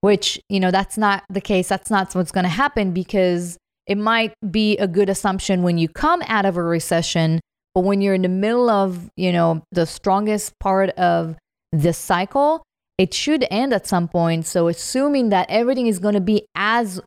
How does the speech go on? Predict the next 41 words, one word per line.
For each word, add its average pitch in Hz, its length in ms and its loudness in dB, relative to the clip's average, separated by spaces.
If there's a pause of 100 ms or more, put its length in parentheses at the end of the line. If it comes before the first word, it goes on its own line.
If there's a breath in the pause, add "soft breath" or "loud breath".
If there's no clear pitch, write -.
(340)
good 208 400 2 (100)
moving 190 460 0
forward, 226 600 0
it's 208 140 0
just 220 180 -4
not 214 220 0
the 196 80 -4
right 180 240 2
thing 170 180 -2
to 165 100 -2
do. 156 240 0 (420)
And 185 140 -2
so 180 360 2
being 277 180 0
conservative 247 800 0 (340)
is 208 140 2
the 202 80 2
way 208 160 2
to 208 80 2
go 220 480 2 (100)
before 214 380 0
covid, 220 540 0 (180)
during 220 320 2
covid, 190 500 0 (100)
and 185 180 0
after 180 360 -2
covid. - 480 -2 (200)
That's 208 200 -2
why 247 100 2
I 220 80 2
think 220 420 -2
if 190 200 -2
you're 208 100 2
making 202 420 0
the 226 80 2
right 202 200 0
decision, 190 420 0
if 165 140 -2
you're 175 160 2
staying 220 320 -2
conservative 190 840 0